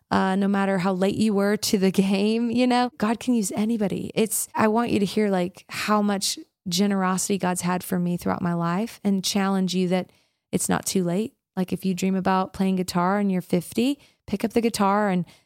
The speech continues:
get the calluses, <laughs> you know? And if you've never seen someone healed, pray for more people that are sick. And even if you're like, "But you don't know what I did on Thursday." No, I don't.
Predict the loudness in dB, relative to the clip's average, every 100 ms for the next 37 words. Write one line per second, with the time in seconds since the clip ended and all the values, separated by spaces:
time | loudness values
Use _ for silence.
0 | -12 0 0 2 2 2 2 0 2 2
1 | 2 4 4 4 4 2 2 0 2 0
2 | 0 2 2 2 0 0 -2 0 0 0
3 | 0 0 0 0 -2 0 0 0 -2 -2
4 | -2 0 0 0 -4 -8 -12 -20 -20 -4
5 | 0 2 0 0 -2 -2 0 2 0 0
6 | 0 0 -2 -4 0 0 2 0 2 0
7 | 0 0 0 0 0 -2 2 2 2 0
8 | 0 -2